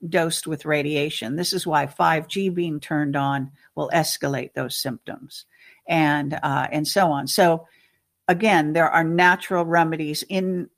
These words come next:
iver-, ivermectin i-, is one of them, but, you know, uh, as far as I'm concerned, um, and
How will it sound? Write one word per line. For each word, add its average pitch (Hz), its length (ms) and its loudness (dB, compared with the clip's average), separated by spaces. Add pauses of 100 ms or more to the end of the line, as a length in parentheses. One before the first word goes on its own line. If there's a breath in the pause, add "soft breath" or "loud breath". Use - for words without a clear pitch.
iver-, 214 380 2
ivermectin 202 1120 2 (120)
i-, 175 640 2
is 170 220 0
one 160 220 2
of 208 160 0
them, 233 420 2
but, 165 380 4
you 185 200 -2
know, 147 520 2
uh, - 100 -6 (120)
as 170 160 -4
far 170 160 2
as 170 100 0
I'm 180 160 2
concerned, 214 640 -2
um, 147 460 -2
and 156 380 -2